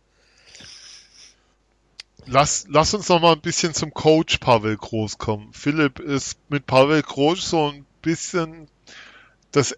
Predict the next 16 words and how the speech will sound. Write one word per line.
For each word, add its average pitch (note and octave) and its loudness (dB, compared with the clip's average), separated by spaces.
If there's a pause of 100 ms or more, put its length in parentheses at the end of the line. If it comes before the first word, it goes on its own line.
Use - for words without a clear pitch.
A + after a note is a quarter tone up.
Ende G3 2
eingeläutet F3 0
der C#3+ 6
Wohlfühloase D#3+ 0
Mannheim, F#3 -2
als D#3+ -8
die E3 -8
die E3 -4
Adler D#3+ 2
ja D3 4
oft D#3 -2
beschrieben E3+ -6
werden, D#3 2
nach C#3+ 2
dem C3+ -2
Motto, C#3+ 0